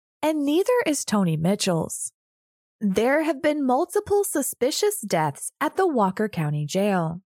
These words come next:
There's a case of Autumn Harris, who, according to C B S forty-two, was originally arrested in June of two thousand eighteen for a theft of property charge.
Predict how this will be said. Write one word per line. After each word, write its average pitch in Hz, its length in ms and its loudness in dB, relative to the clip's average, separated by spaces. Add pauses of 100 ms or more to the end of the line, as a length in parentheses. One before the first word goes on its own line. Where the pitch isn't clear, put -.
(580)
There's 226 220 2
a 254 60 2
case 240 360 0
of 254 180 -2
Autumn 294 340 0
Harris, 185 460 0
who, 262 140 0
according 320 440 0
to 403 120 0
C 240 200 -2
B 269 140 0
S 247 220 0
forty-two, 196 720 0
was 247 220 0
originally 339 680 0
arrested 190 680 0
in 240 160 0
June 247 380 0
of 320 140 -2
two 262 140 -2
thousand 214 460 0
eighteen 170 560 0 (280)
for 254 120 0
a 269 80 2
theft 180 340 -2
of 156 140 -4
property 208 440 0
charge. - 640 -4